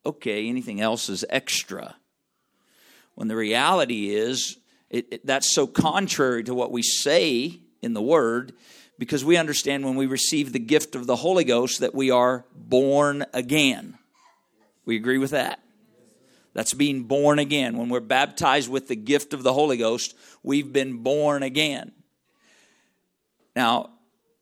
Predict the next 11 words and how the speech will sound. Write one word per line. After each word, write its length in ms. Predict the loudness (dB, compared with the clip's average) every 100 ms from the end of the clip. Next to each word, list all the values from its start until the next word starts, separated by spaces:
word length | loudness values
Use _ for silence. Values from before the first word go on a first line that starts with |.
| _ _ 2
Elder 220 | 4 4
Flowers 540 | 2 4 6 6 4 2
talked 320 | 2 2 0
about 420 | 4 4 4 0
childlike 920 | 2 4 4 4 0 -4 -2 -2 -4
faith, 640 | 0 6 8 6 0 -18 _ _ _
seeing 480 | -10 0 2 2 -4
the 60 | -6
kingdom 380 | -6 -6 -6
of 140 | -8 0
God. 320 | 0 0 -8